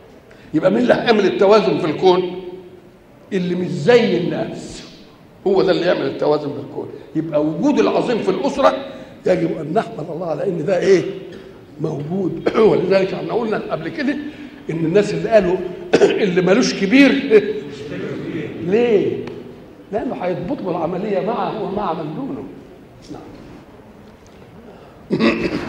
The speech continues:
فاصبر على ما يقولون وسبح بحمد ربك. التسبيح ده أم قال لك ما دام هتسبحه عشان مصحوبا بالحمد عشان النعم، نعمه متوالية لا تنتهي.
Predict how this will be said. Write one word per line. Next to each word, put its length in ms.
فاصبر 420
على 320
ما 160
يقولون 560
وسبح 600
بحمد 360
ربك. 560
التسبيح 640
ده 60
أم 80
قال 100
لك 480
ما 80
دام 140
هتسبحه 800
عشان 520
مصحوبا 520
بالحمد 600
عشان 320
النعم، 360
نعمه 640
متوالية 800
لا 80
تنتهي. 640